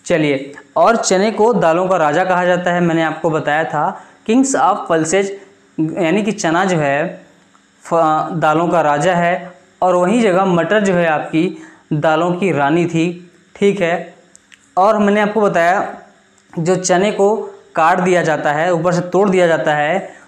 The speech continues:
तो उसी को निपिंग कहते हैं या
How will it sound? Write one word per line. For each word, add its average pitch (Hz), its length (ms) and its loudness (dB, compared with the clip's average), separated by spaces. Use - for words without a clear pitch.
तो 202 80 0
उसी 220 400 0
को 196 480 0
निपिंग 190 420 0
कहते 196 300 -2
हैं 208 420 -2
या 175 560 0